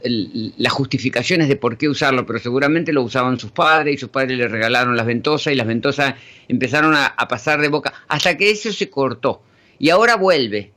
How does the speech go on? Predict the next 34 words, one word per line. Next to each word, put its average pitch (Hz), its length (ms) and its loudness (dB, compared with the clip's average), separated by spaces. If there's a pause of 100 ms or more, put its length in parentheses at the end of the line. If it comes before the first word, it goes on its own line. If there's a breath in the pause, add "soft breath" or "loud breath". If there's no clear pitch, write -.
(380)
Eh, 117 360 0
días 131 580 2
pasados, 190 380 0
en, 165 80 2
en 135 180 0
ocasión 135 340 -2
de 156 80 2
las 131 120 0
Olimpiadas 131 520 0
de 117 240 2
Río 135 180 0
de 131 60 0
Janeiro, 151 500 2
aparecieron 127 500 0
unas 135 180 0
fotos 151 360 0
en 113 80 0
los 101 120 -2
medios 151 500 2
de 104 240 -2 (480 loud breath)
las 113 220 0
espaldas 143 500 0
de 120 140 0
estos 117 400 -4
grandes 127 400 -2
campeones 139 460 -2
como 117 180 -4
Michael 120 340 -2
Phelps, 143 460 0
que, 101 320 -2
campeones 113 420 -2
de, 107 220 0
de 107 140 0
natación, 135 640 0